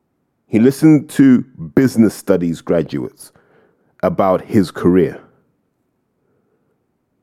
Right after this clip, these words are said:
And here's the sum total of Lerone Richards' career. Ten years a pro,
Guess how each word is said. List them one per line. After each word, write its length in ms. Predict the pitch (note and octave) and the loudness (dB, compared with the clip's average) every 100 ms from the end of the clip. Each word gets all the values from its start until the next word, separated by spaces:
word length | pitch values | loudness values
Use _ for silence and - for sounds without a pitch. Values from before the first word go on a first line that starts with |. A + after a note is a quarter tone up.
| _ _ _ _ _ - | _ _ _ _ _ -4
And 160 | G2+ F2+ | -2 0
here's 380 | F#2 B2 B2 | 2 4 4
the 100 | A2+ | 2
sum 260 | A2 B2 A2 | -2 0 0
total 440 | - A#2+ G#2 F#2 | 0 0 0 2
of 80 | F2+ | 0
Lerone 360 | F2+ F2+ F2+ F#2+ | 2 2 2 2
Richards' 500 | F#2 - D#2+ D#2+ - | 0 0 -8 -8 -8
career. 420 | - D2 - - _ _ _ _ _ _ _ _ _ _ _ _ _ _ _ _ _ _ _ _ _ _ _ _ _ _ - | -4 -4 -4 -10 _ _ _ _ _ _ _ _ _ _ _ _ _ _ _ _ _ _ _ _ _ _ _ _ _ _ -4
Ten 260 | - A#2 | 2 4
years 280 | A#2 G#2+ G2+ | 6 4 2
a 60 | F2+ | -2
pro, 460 | - F2 C#2 A#1+ | -2 -2 -4 -8